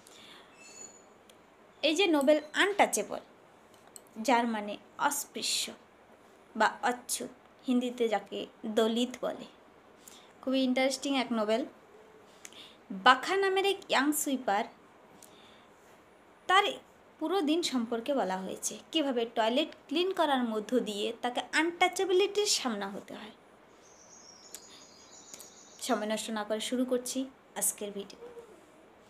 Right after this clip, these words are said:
আমাদের প্রথম character বাখা। Friends, এখানে বাখা নামের একটি ছেলের গল্প, যে একজন sweeper, মানে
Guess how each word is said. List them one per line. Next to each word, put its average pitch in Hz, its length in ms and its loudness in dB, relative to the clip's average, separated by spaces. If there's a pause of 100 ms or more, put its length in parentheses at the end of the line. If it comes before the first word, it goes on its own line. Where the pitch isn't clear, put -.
(1300)
আমাদের 294 400 2
প্রথম 320 380 4 (500)
character 233 520 4 (400)
বাখা। - 580 0 (1300)
Friends, 403 260 2
এখানে 415 260 2
বাখা 240 460 4
নামের 381 260 4
একটি 359 240 0
ছেলের 262 420 2
গল্প, 196 500 2 (600)
যে 302 160 0
একজন 359 300 4
sweeper, 349 540 4 (300)
মানে 294 200 4